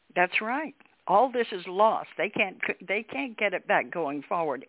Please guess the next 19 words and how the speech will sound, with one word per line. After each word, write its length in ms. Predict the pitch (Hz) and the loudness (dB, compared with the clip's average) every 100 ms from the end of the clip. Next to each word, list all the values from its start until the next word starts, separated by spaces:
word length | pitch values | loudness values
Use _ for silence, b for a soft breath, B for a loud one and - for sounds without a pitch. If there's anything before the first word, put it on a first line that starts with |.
| - | -6
even 260 | 233 247 | -4 0
if 140 | 196 180 | 0 0
they 120 | 165 | -2
do 400 | 156 208 294 208 - B B B B | -2 -2 -2 -4 -6 B B B B
get 180 | 175 - | 2 2
the 140 | 156 - - | -2 -6 -6
small 400 | 180 180 190 170 | 4 6 6 2
raises 580 | 156 151 233 247 127 135 - | 2 2 2 -4 -8 -10 -4
they're 220 | 156 147 165 | 0 4 4
asking 500 | 226 294 - 143 123 - | 2 -2 -6 -10 -10 -8
for. 280 | 156 139 | -6 -6
You're 180 | 160 202 | -4 -2
right. 460 | 214 214 294 302 - - | -2 -2 -2 -4 -8 -6
This 120 | 233 - | -6 -6
is, 80 | - B B B B | -12 B B B B
has 160 | 220 - | -2 2
gone 160 | 226 220 | 4 8
on, 220 | 202 185 | 6 6
what, 160 | 196 | 4